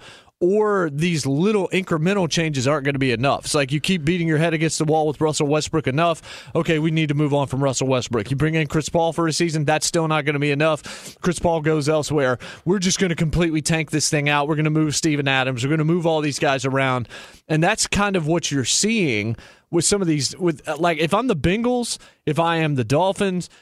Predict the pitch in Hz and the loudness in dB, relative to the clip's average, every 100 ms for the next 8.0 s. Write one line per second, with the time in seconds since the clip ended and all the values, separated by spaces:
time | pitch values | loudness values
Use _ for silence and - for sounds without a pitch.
0 | _ 147 135 147 151 143 139 135 131 113 | _ -6 -2 0 0 0 0 0 0 -4
1 | 120 - 131 101 92 - - - - 147 | -2 0 2 0 -4 -8 -8 -8 -2 2
2 | 190 190 160 175 175 147 147 127 - 233 | 2 2 0 0 0 0 -2 -2 -2 0
3 | 185 143 147 135 - 139 139 135 156 143 | 0 0 0 0 0 0 0 0 0 2
4 | 233 180 147 143 170 185 233 190 143 127 | 0 -4 -10 -4 0 0 0 0 0 2
5 | 185 151 135 196 165 151 143 151 151 247 | 2 2 0 0 0 -2 0 2 2 0
6 | 202 170 165 135 147 202 147 127 113 143 | -2 -2 -2 0 0 0 0 0 0 0
7 | 170 143 143 147 - 104 - 135 - | 2 0 0 0 -2 -4 0 0 0